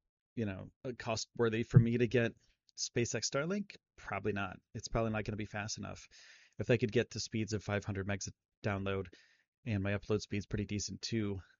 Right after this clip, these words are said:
um, then I'd think about it. But right now I can't, I can't do it because, uh, I run the, the channel out of my house. "SpaceX is not altruistic. Don't kid yourself." Well, I don't think they're altruistic, right? I don't think they are, but I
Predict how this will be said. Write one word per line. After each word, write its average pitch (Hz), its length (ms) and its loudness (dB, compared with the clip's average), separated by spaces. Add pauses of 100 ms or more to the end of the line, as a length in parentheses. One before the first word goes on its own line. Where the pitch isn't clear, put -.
(180)
um, 92 440 -6 (360)
then 107 320 0
I'd 117 180 -4 (140)
think 151 240 -2
about 196 320 -2
it. 233 100 -4 (920)
But 98 260 0 (420)
right 123 120 2
now 131 120 0
I 110 80 2
can't, 98 340 -6 (220)
I 110 140 -12
can't 98 260 -8
do 98 140 -6
it 95 120 -8
because, - 480 -10
uh, 95 200 -8
I 101 60 -4
run 98 200 -6
the, 95 200 -6 (200)
the 107 100 -6
channel 98 360 -4
out 95 100 -4
of 98 60 -6
my 95 80 -6
house. 98 380 -6 (360)
"SpaceX 131 540 4
is 104 120 -4
not 113 260 0
altruistic. 120 680 -2
Don't 117 180 -2
kid 135 220 -2
yourself." 107 420 -6 (460)
Well, 135 240 4 (520)
I 165 80 2
don't 269 140 2
think 285 160 -2
they're 185 300 0 (180)
altruistic, - 840 2 (380)
right? 113 200 -2
I 120 60 2
don't 135 140 0
think 160 160 2
they 160 160 2
are, 104 120 2
but 110 140 0
I 110 60 0